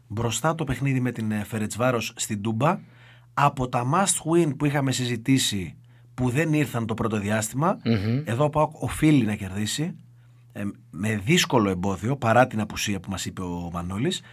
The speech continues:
Speaker 1: γιατί αν κερδίσει, έχει μπει για τα καλά στο κόλπο ευρωπαϊκής συνέχειας μέσα στον play-off
Speaker 2: Ο
Speaker 1: και θα
Speaker 2: ίδιος έχει
Speaker 1: δούμε.
Speaker 2: βάλει τον εαυτό του σε αυτή
Speaker 1: Ναι,
Speaker 2: τη
Speaker 1: ναι,
Speaker 2: θέση,
Speaker 1: ναι, ναι, ναι,
Speaker 2: να πρέπει
Speaker 1: εννοείται.
Speaker 2: να κερδίσει τα, τα παιχνίδια.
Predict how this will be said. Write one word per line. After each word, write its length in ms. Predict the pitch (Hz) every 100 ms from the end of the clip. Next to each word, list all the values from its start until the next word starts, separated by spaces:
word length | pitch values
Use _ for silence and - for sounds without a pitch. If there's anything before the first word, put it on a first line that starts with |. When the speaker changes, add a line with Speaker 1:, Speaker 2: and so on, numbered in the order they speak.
| - -
Speaker 1:
γιατί 360 | - 101 - 151
αν 160 | 185
κερδίσει, 640 | - 139 113 143 139 208 262 - - - - - -
έχει 280 | 147 156 160
μπει 120 | 135
για 160 | 151 147
τα 100 | 139
καλά 260 | 127 147
στο 180 | 147 131
κόλπο 500 | - 156 160 175 185 -
ευρωπαϊκής 580 | 127 117 123 117 160
συνέχειας 540 | 160 143 175 175 175 -
μέσα 220 | 127 165
στον 160 | - 131
play-off 140 | 151 156
Speaker 2:
Ο 60 | 190
Speaker 1:
και 60 |
θα 60 | 233
Speaker 2:
ίδιος 220 | 190 165
έχει 80 | 170
Speaker 1:
δούμε. 140 | 123 120
Speaker 2:
βάλει 240 | 120 117
τον 180 | 117 117
εαυτό 340 | 110 - 120
του 100 | 110
σε 120 | - 107
αυτή 220 | - 131
Speaker 1:
Ναι, 100 | 214
Speaker 2:
τη 60 |
Speaker 1:
ναι, 60 | 220
Speaker 2:
θέση, 240 | 170 196
Speaker 1:
ναι, 60 | 214
ναι, 80 | 190
ναι, 60 |
Speaker 2:
να 200 | 170 147
πρέπει 180 | 120 170
Speaker 1:
εννοείται. 60 | 175
Speaker 2:
να 80 | 165
κερδίσει 420 | 151 151 156 165
τα, 440 | 143 143 139 131
τα 120 | 127 127
παιχνίδια. 420 | 117 123 104